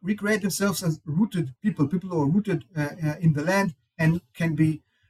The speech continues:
uh, parts of n-, normal lives of a modern, uh, modern, uh, nation state, instead of, uh,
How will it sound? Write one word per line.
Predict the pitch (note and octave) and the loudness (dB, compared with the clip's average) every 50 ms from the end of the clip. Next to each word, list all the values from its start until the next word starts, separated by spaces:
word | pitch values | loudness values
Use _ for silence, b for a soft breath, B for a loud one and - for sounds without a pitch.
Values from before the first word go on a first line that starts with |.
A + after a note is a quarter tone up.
| _ _ _ - | _ _ _ 0
uh, | D3+ D3+ D#3 D3+ _ | 0 0 0 -2 _
parts | - F3 F3+ F3 E3+ - - - - | -2 0 0 0 0 -2 -10 -6 -4
of | F3 E3 - - | -2 -2 -2 0
n-, | E3 D3 E3+ G#3+ | 0 -2 -2 -2
normal | F3 C#3 D3 F3 F#3 F#3 F3+ E3 | -4 -2 0 0 0 0 0 0
lives | D3+ D3 D#3+ D#3+ E3+ E3 E3 - | 2 2 2 2 0 0 -2 -6
of | D#3 C3+ - | -8 -4 -2
a | |
modern, | D3 C#3 D#3+ E3 D#3+ D#3 D#3+ D#3 D3 C3 - _ _ - D#3 | -2 0 2 0 2 0 0 -2 -2 -4 -8 _ _ -2 -2
uh, | C#3+ C#3+ D#3 E3+ | -2 -2 0 -2
modern, | E3 D3+ E3 E3 D#3 D#3 D3+ D#3+ | 2 2 2 4 4 2 0 0
uh, | - D3 D3 D3+ | -2 -4 -4 -2
nation | C#3+ D3+ E3 - - E3+ D3 | 2 2 4 4 4 2 0
state, | C3 - - G3 G3 E3 | -2 -2 0 2 2 2
instead | D3+ C3+ - E3+ E3+ | 0 -2 0 0 2
of, | E3 D3+ - - - - | 0 0 -2 -6 -8 -4
uh, | D#3 D3 D3 C#3+ | -2 0 0 0